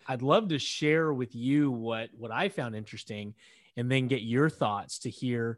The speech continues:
how you felt about the interview. But, you know, having all of this work she has done on homelessness in L A County, what really brought it home for me in this interview is the story of her brother, how her own brother experienced homelessness.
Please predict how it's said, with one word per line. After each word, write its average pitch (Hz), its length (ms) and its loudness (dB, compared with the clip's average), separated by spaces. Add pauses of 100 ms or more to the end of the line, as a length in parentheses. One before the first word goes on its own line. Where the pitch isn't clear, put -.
(160)
how - 200 4
you 131 260 4
felt 123 300 2
about 110 320 -2
the 110 100 -4
interview. 107 460 -6 (200)
But, 117 160 -4
you 170 100 -2
know, 170 120 -2
having 226 580 -2 (500)
all 196 200 2
of 262 100 2
this 180 160 2
work 165 280 0
she 151 180 0
has 123 160 0
done 120 480 -2 (140)
on 120 260 0
homelessness 113 800 0
in 127 140 -10
L 135 180 -4
A 127 80 -4
County, 123 540 -6 (180)
what 135 180 -6
really 214 220 2
brought 151 260 0
it - 120 -10
home 151 240 0
for 110 160 -6
me 131 200 0
in 135 80 0
this 107 160 -8
interview 101 480 -8
is 101 300 -10 (360)
the 117 60 -12
story 208 300 4
of 190 80 4
her 180 80 2
brother, 170 460 -4
how 110 480 -6
her 113 280 -6
own 190 240 2
brother 131 600 -2 (720)
experienced 120 580 -2
homelessness. 107 640 -8